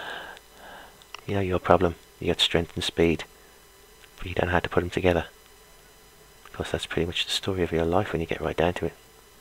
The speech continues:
This thing you are, the advantages it gives you, you didn't earn them. Just like there was a Slayer spell, boy." Oh, she broke his hand. "You didn't earn it. You didn't learn it.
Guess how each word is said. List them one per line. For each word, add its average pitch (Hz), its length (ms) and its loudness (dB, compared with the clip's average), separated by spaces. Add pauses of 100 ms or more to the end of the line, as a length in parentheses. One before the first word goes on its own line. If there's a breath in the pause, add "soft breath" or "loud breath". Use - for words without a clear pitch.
(380)
This - 220 -2
thing 98 200 -2
you 95 140 0
are, 87 280 4 (520)
the 92 60 -4
advantages 85 520 -2
it - 100 -8
gives - 240 -2
you, 85 100 -6 (1200 loud breath)
you 90 100 -2
didn't 90 220 0
earn 85 220 0
them. 82 100 -6 (720)
Just - 180 -6
like 85 120 0
there 85 140 0
was 85 200 -2 (560)
a - 40 -18
Slayer 92 480 0
spell, 82 400 -2
boy." 85 320 4
Oh, 120 140 10
she - 140 4
broke - 340 4
his 117 120 0
hand. 90 300 0 (920 loud breath)
"You 104 80 -10
didn't 101 200 -6
earn 98 160 4
it. - 200 -2 (120)
You 85 100 -6
didn't 92 240 -4
learn 85 200 6
it. - 200 -6